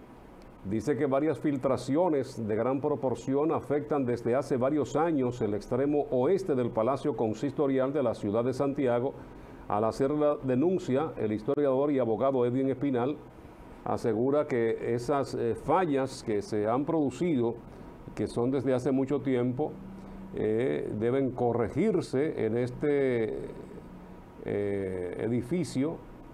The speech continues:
que data de mil ochocientos noventa y siete. Hay otras noticias ahí que usted puede ampliar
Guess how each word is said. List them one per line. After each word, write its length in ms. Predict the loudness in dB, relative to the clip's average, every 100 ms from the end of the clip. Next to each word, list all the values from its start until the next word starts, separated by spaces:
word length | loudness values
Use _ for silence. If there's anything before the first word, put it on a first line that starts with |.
| -18 -20 -18 -6
que 100 | 0
data 320 | 2 2 2
de 300 | 2 2 0
mil 380 | 0 2 2 0
ochocientos 1000 | 0 0 0 -2 0 0 0 0 -2 -2 -4
noventa 840 | 0 2 0 2 0 0 2 0
y 100 | 0
siete. 680 | -4 -4 0 2 0 -4 -2
Hay 80 | 0
otras 320 | 2 0 2
noticias 600 | 0 2 0 2 0 2
ahí 220 | 0 0
que 120 | 0
usted 200 | -4 -4
puede 260 | -2 0 0
ampliar 600 | 0 -2 0 2 2 0